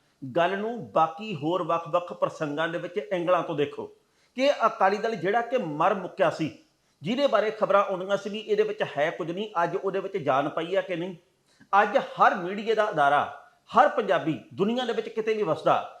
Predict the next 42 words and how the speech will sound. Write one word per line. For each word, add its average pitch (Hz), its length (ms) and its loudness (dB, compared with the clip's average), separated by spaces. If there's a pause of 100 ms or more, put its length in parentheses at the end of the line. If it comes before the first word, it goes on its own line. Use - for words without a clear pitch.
(180)
ਉਹ 226 320 6
ਅਕਾਲੀ 175 340 2
ਦਲ 202 240 2 (140)
ਤੇ 214 80 6
ਬਿਕਰਮ 190 380 -2
ਸਿੰਘ 220 220 -6
ਮਜੀਠੀਆ 156 440 -2
ਦੀ 175 140 -4
ਗੱਲ 175 140 0
ਕਰਦਾ 170 320 0
ਕਿ 196 140 -4
ਨਹੀਂ 185 120 -6
ਕਰਦਾ? 160 320 0 (400)
ਇਹ 294 220 0 (120)
ਅਦਾਲਤ 190 420 2
ਦੀ 233 140 -8
ਪ੍ਰਕਿਰਿਆ 185 500 -2
ਦਾ 190 140 0
ਹਿੱਸਾ 165 320 0
ਕਿ 220 160 -4
ਬਿਕਰਮ 170 400 -4
ਸਿੰਘ 196 260 -8
ਮਜੀਠੀਆ 156 540 -2
ਨੂੰ 180 180 -4
ਜੇਲ੍ਹ 175 280 -4
ਦੇ 196 60 -4
ਵਿੱਚ 175 200 -10
ਕਿੰਨਾ 151 280 -6
ਚਿਰ 147 200 -6
ਰੱਖਿਆ 165 240 -4
ਜਾਂਦਾ, 185 300 0 (520)
ਬਿਕਰਮ 214 380 2
ਸਿੰਘ 254 220 -4
ਮਜੀਠੀਆ 202 480 -2
ਦੇ 202 120 0
ਮਾਮਲੇ 165 320 0
ਦੇ 175 80 -4
ਉੱਤੇ 185 260 -6
ਕੀ 165 200 -8
ਸੁਣਵਾਈ 156 360 0
ਹੁੰਦੀ 190 300 -6
ਆ, 190 140 2